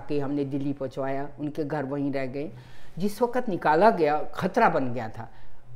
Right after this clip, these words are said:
कि ये कि कश्मीरी मुसलमानों ने कश्मीरी पंडितों को मारा, एक को भी नहीं मारा। वो बात नहीं हुई जो पंजाब में हुई, कुछ भी, किसी ने कुछ। Not only that, even up to now, कश्मीरी पंडितों के जो घर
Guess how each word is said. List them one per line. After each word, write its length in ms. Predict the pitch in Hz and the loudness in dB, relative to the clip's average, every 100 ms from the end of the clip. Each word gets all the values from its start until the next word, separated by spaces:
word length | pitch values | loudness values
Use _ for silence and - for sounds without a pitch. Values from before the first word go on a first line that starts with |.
| - - - - - | -8 -10 -12 -10 -8
कि 80 | 175 | 0
ये 260 | 165 214 | 4 4
कि 160 | 226 226 | 4 0
कश्मीरी 680 | - 160 180 180 196 196 196 - | 0 0 0 2 2 0 -2 -4
मुसलमानों 560 | 170 - 165 160 170 180 | -2 0 2 4 2 2
ने 160 | 180 | 2
कश्मीरी 500 | 170 170 165 165 165 | 2 2 2 2 0
पंडितों 440 | 170 156 147 156 170 | 0 -2 -4 -2 -2
को 120 | 165 | -2
मारा, 340 | 156 151 160 170 - | -2 0 -2 -4 4
एक 240 | 202 180 - | 6 6 2
को 60 | |
भी 120 | 139 123 | 0 2
नहीं 100 | 120 | 2
मारा। 280 | 117 113 - - - - | 0 -2 -4 -8 -14 -2
वो 180 | 160 180 | 2 4
बात 380 | 160 170 170 - | 2 2 0 0
नहीं 140 | 196 | -2
हुई 160 | 202 170 | 0 0
जो 140 | 147 | -2
पंजाब 420 | 156 147 147 143 143 | -2 -2 0 2 2
में 140 | 139 | 0
हुई, 100 | - | 0
कुछ 240 | 277 262 | 0 2
भी, 140 | 254 196 | 2 4
किसी 280 | 233 208 240 | 2 -2 -2
ने 120 | 208 | -2
कुछ। 180 | 175 - - - - | 0 0 -2 -4 -2
Not 160 | 165 202 | 4 4
only 400 | - 240 247 202 | 6 6 4 4
that, 160 | 208 226 - | 4 4 4
even 280 | 220 240 277 - | 4 6 4 4
up 260 | 214 - | 2 2
to 80 | 233 | 2
now, 360 | 180 180 - - - - - - | 6 6 6 4 -2 -4 0 2
कश्मीरी 340 | 185 196 196 | 4 4 2
पंडितों 480 | 196 180 180 - 196 | 0 0 0 -2 -4
के 120 | 202 | -2
जो 180 | 190 175 | -2 -2
घर 300 | 170 196 | -2 -2